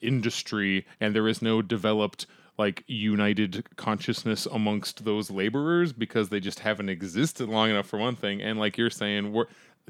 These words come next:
the fact that the rat race still can have enough winners to incentivize enough people to not be forced to work collaboratively, I think the linchpin there is gonna be, you're talking about at the beginning,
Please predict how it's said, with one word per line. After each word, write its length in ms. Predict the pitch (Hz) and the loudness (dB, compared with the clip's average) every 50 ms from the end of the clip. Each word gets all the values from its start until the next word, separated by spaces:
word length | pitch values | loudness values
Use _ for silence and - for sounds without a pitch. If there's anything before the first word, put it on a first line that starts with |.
| _ _ - | _ _ -4
the 80 | 139 | -4
fact 300 | 135 - 143 143 156 - | 2 4 4 4 4 4
that 240 | - 147 139 - 127 | 2 2 2 2 2
the 100 | 127 123 | 2 2
rat 320 | 107 104 107 113 120 - | 4 6 6 4 4 4
race 240 | 147 127 120 120 117 | 2 2 2 2 2
still 540 | - - - - - 127 123 120 123 127 - _ _ | 0 -4 -6 -2 2 4 4 6 4 4 2 _ _
can 440 | - - - - 120 120 120 123 120 | -14 -8 -4 -2 0 2 2 2 2
have 420 | 104 117 120 113 113 117 113 95 - - | 2 2 4 6 6 4 2 0 -2 -2
enough 500 | 131 110 104 107 107 107 117 113 - - | 0 0 2 4 4 4 4 2 2 -2
winners 560 | 123 110 104 104 110 113 113 120 120 113 - | 0 2 4 4 4 2 2 2 0 -2 -4
to 160 | - - 151 | -2 0 2
incentivize 800 | 131 113 101 - - - 147 123 139 127 127 123 123 123 123 107 113 | 2 2 0 -2 0 0 2 2 4 4 6 6 6 4 2 0 0
enough 240 | 113 110 117 113 | 0 0 0 -2
people 400 | - - 113 - - 123 120 120 - - - _ | 0 -2 -2 0 2 0 0 0 -2 -12 -20 _
to 120 | _ - 131 | _ -4 -2
not 540 | 117 113 113 113 117 117 - _ - 107 104 | 0 2 4 4 2 2 0 _ -18 -8 -4
be 320 | 117 117 110 110 107 104 | 0 2 2 2 2 0
forced 600 | - - - - 104 120 165 160 - - - - | -2 -4 -6 -2 0 2 2 0 -2 -8 -8 0
to 100 | - 190 | 2 2
work 300 | 180 196 190 180 - - - | 4 4 0 -2 -6 -12 -8
collaboratively, 800 | 175 185 196 196 190 180 208 208 220 208 220 233 233 240 233 214 - - - _ _ _ | -4 -2 0 0 2 2 2 0 2 2 2 2 2 2 0 -2 -6 -16 -20 _ _ _
I 80 | - 151 | 0 2
think 200 | - 175 160 - | 2 2 2 2
the 80 | 143 123 | 2 4
linchpin 380 | 127 151 165 160 - - 135 | 6 6 4 4 2 2 2
there 120 | 127 123 123 | 4 4 4
is 80 | 117 | 4
gonna 140 | 104 127 120 | 2 2 2
be, 140 | 113 117 113 | 4 4 4
you're 120 | 113 120 | 4 4
talking 140 | 120 - 131 113 | 4 2 2 0
about 40 | 110 | 0
at 60 | 92 | -2
the 40 | 101 | -2
beginning, 300 | 101 104 117 110 107 98 | 0 2 2 4 2 0